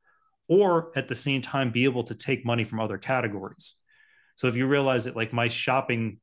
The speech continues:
allocation is a hundred fifty dollars for the month and I've only spent twenty-five dollars, I've got a hundred and twenty-five dollars left over that I could reallocate to eat out if that's really what I want to do this month.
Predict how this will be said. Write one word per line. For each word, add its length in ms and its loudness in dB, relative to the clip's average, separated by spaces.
allocation 580 -2
is 80 -6
a 60 -2
hundred 300 -4
fifty 180 -4
dollars 260 0
for 100 -8
the 80 -6
month 180 -6
and 80 -6
I've 80 -4
only 180 -4
spent 240 -16
twenty-five 580 -2
dollars, 460 -6
I've 100 -2
got 120 2
a 40 4
hundred 220 0
and 100 -6
twenty-five 420 -2
dollars 240 0
left 260 -2
over 340 4
that 140 0
I 80 0
could 160 -8
reallocate 640 0
to 160 -8
eat 120 2
out 200 4
if 120 -6
that's 240 -6
really 240 2
what 220 2
I 80 0
want 280 -4
to 100 -14
do 180 2
this 240 -6
month. 120 -16